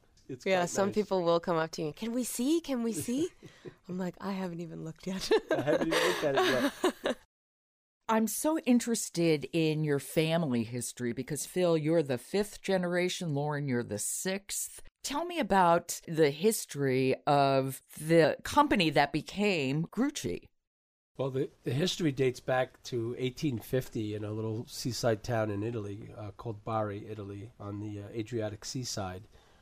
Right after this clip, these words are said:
Speaker 1: My second great-grandfather and his son, Anthony, were in Italy. They immigrated through Ellis Island, like many immigrants in the United States have done, back in the early nineteen hundreds. When they were in Italy, the industry was very small, and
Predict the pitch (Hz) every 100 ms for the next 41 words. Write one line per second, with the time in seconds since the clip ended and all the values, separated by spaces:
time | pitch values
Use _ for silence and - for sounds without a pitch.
0 | _ 107 113 117 117 - - 127 - 120
1 | - 113 113 113 113 113 120 - 101 95
2 | 98 104 107 110 104 120 104 - 123 110
3 | 110 120 127 101 95 95 - - 131 117
4 | 117 123 123 120 107 107 107 110 - 110
5 | 113 117 110 117 120 113 110 107 - 127
6 | 123 117 - 110 104 113 107 110 107 110
7 | 110 110 107 104 104 117 107 107 107 107
8 | - 110 107 - 110 113 113 110 113 107
9 | 117 - _ 127 117 120 110 120 117 117
10 | 110 110 107 - 113 107 120 104 - -
11 | - _ _ _ _ 117 113 120 120 117
12 | 117 139 110 110 110 120 113 131 131 -
13 | - 113 110 110 107 - 104 110 104 -
14 | - 101 101 107 110 107